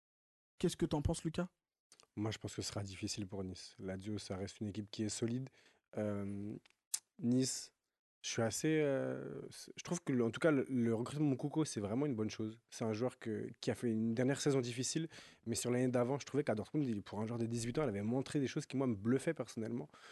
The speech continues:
Speaker 2: Donc, je trouve que s'il arrive à confirmer certaines choses entrevues, ça peut être très, très bon.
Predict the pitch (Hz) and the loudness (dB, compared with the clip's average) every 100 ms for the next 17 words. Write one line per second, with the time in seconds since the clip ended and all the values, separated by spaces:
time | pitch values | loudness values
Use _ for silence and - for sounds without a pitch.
0 | - - 123 - 156 - 127 120 - 156 | -20 -6 -4 -2 -6 0 2 2 2 4
1 | 151 135 127 117 - - 139 135 139 139 | 4 6 4 2 0 -2 0 2 2 2
2 | 127 - 135 151 131 120 131 135 147 - | 0 2 2 4 2 2 0 0 -4 -8
3 | - - _ - - 101 113 - 120 - | -20 -20 _ -4 -2 0 -2 0 0 2
4 | 131 147 | 2 2